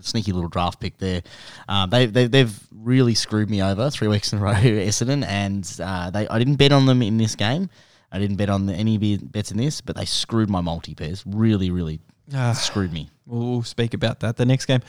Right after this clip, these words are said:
Speaker 2: Hawthorn versus Adelaide, and this was a blowout right from the start. I had
Speaker 1: Oh,
Speaker 2: the,
Speaker 1: Jesus.
Speaker 2: the very, very wrong read. I put an alternate, uh, Adelaide minus nineteen and a half at five bucks there, Saucy, a unit on that. So that was, uh,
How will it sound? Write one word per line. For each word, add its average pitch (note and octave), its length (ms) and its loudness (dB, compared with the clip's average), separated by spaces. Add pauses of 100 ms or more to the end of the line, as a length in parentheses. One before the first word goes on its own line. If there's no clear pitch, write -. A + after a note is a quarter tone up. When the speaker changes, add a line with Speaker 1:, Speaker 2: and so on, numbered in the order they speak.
(340)
Speaker 2:
Hawthorn F3+ 400 0
versus C3 320 2
Adelaide, A#2 400 0
and A2+ 100 0
this C#3 140 -2
was E3 100 0
a C#3 60 4
blowout A2 420 2
right A2+ 220 0
from A#2 140 -8
the A2+ 40 -6
start. A#2 480 0
I C3 140 6
had B2+ 100 4
Speaker 1:
Oh, A#2+ 60 -4
Speaker 2:
the, A#2 200 2
Speaker 1:
Jesus. A#2 440 -2
Speaker 2:
the A2+ 260 -4 (240)
very, B2+ 300 6
very A2+ 260 4
wrong A2 240 0
read. A2+ 320 2
I A#2+ 120 2
put B2 200 -4
an A2 120 0
alternate, A#2 460 -4 (200)
uh, G#2+ 240 -4 (500)
Adelaide A#2 320 4
minus A#2 360 2
nineteen B2 340 2
and G#2 80 -4
a - 20 -10
half A#2+ 240 -2
at - 80 -20
five - 320 -6
bucks B2+ 220 -4
there, A2 100 -4
Saucy, A#2 520 -4
a A#2 40 -4
unit A#2+ 380 0
on G#2+ 140 -2
that. A#2+ 180 -4
So A2+ 160 -6
that C3 160 -2
was, A#2 240 -4
uh, A2 240 0